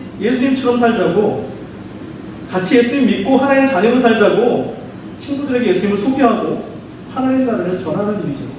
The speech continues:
오늘 우리가 읽은 하나님 말씀은 이곳에서 말씀을 듣고 있는 저와 여러분들이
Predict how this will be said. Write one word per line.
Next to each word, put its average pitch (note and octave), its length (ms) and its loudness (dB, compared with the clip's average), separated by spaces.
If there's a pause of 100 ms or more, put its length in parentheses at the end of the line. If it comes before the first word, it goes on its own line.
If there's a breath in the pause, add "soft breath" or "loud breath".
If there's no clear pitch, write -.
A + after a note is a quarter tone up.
(2000)
오늘 C4 200 6
우리가 B3 220 2
읽은 B3 260 0
하나님 C4+ 220 2
말씀은 G#3 600 -2 (300)
이곳에서 A3+ 360 2
말씀을 A#3 500 2
듣고 A3+ 280 -2
있는 G#3+ 240 4
저와 F#3+ 300 4
여러분들이 G#3+ 1000 4